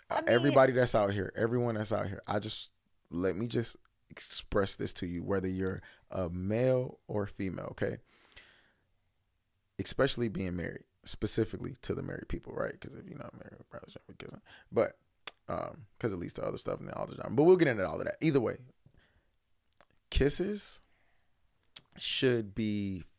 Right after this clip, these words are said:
Speaker 2: feel, felt like hugs, right? Like, I know some people do that, or, you know, just do the little
Speaker 1: <laughs>
Speaker 2: peck
Speaker 1: Do
Speaker 2: or something
Speaker 1: the
Speaker 2: like that.
Speaker 1: what?
Speaker 2: And that's, that's, that's not all right. You know why it's not all right?
Speaker 1: Why?
Speaker 2: It's because,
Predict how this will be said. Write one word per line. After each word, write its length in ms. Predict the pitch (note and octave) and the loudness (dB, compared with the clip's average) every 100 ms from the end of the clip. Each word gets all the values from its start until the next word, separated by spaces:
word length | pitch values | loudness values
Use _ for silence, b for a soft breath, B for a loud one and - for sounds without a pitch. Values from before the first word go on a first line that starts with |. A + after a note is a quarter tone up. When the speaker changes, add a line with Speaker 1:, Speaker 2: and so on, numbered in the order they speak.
| _ | _
Speaker 2:
feel, 340 | - A#2+ G#2+ - - | 0 2 2 -2 0
felt 200 | B2+ A2+ | 2 2
like 220 | G2 F#2+ | 0 -2
hugs, 420 | - F2 - - | -4 -4 -4 -4
right? 260 | F#2+ G2 - B B B | 0 0 0 B B B
Like, 120 | C#3+ | 0
I 40 | |
know 140 | E3+ E3 | 2 0
some 160 | D3 | 0
people 160 | D3+ C3 | -2 -2
do 160 | C3 A2 | 2 0
that, 160 | G2 - - - | 0 -12 -16 -6
or, 240 | G#2 F#2+ - | 0 0 0
you 100 | A#2+ | 0
know, 100 | A#2+ G#2 | 0 0
just 180 | G#2+ G#2 | 0 2
do 100 | A2+ | 2
the 60 | |
little 180 | G#2+ A2 | 2 2
Speaker 1:
<laughs> 0 | |
Speaker 2:
peck 200 | - G#2+ | 2 4
Speaker 1:
Do 60 | - | 4
Speaker 2:
or 20 | |
something 180 | - - | 6 4
Speaker 1:
the 20 | |
Speaker 2:
like 180 | - D4+ | 2 2
that. 200 | A2 - | 4 4
Speaker 1:
what? 260 | A4+ - | 0 -2
Speaker 2:
And 80 | C3+ | 2
that's, 200 | D3 - - | 2 0 0
that's, 180 | C3+ - | 0 0
that's 260 | - C#3 | -4 -2
not 160 | C#3+ C#3 | 2 4
all 120 | C3 | 6
right. 220 | C3 - - | 6 4 0
You 160 | A#2 | 0
know 100 | B2+ | 4
why 220 | C3+ B2+ | 6 6
it's 100 | C3 | 4
not 160 | B2+ C3 | 4 6
all 80 | B2 | 8
right? 240 | B2+ A#2+ - | 6 6 4
Speaker 1:
Why? 320 | - - - | 4 2 2
Speaker 2:
It's 160 | B2+ A2 | 2 2
because, 720 | A#2+ - C3 B2 A#2 G#2+ - | 2 4 4 4 2 -2 -6